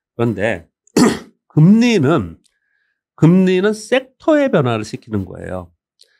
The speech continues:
그래서 뭐라고 얘기하냐면, 이제 금리가 올라가면,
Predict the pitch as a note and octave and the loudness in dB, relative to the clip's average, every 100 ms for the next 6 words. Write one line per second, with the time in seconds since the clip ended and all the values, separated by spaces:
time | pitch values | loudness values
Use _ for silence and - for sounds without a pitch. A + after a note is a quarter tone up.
0 | _ - E3 F#3+ A2+ D3+ G3 E3 A2+ A2+ | _ -2 0 2 0 -2 -2 -2 -2 -6
1 | G2+ F#2 B2 A#2+ A#2 A#2+ D#3+ - C3+ F3+ | -6 -8 -6 -6 -6 -6 -6 -6 0 2
2 | G#3 G#3+ G3 D#3+ F#2 G2+ G#2+ G2+ F2 F#2 | 4 2 0 -2 -2 -4 -6 -6 -8 -8
3 | E2+ C#3+ | -8 -8